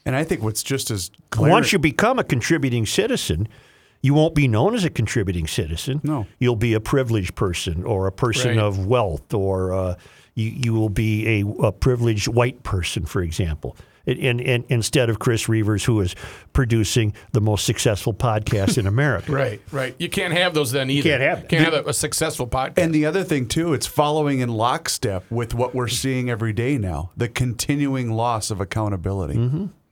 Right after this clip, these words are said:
Speaker 2: Thus, we need adulting classes.
Speaker 1: Well, I, I need to know how to turn on a grill.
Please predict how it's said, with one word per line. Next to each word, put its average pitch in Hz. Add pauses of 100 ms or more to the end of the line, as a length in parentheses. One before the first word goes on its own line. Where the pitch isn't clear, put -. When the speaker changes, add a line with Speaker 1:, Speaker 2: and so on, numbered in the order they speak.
(160)
Speaker 2:
Thus, 107
we 110
need 110
adulting 107
classes. - (840)
Speaker 1:
Well, 123
I, 127
I -
need 135
to 110
know 110
how 110
to 101
turn 110
on 101
a 90
grill. 101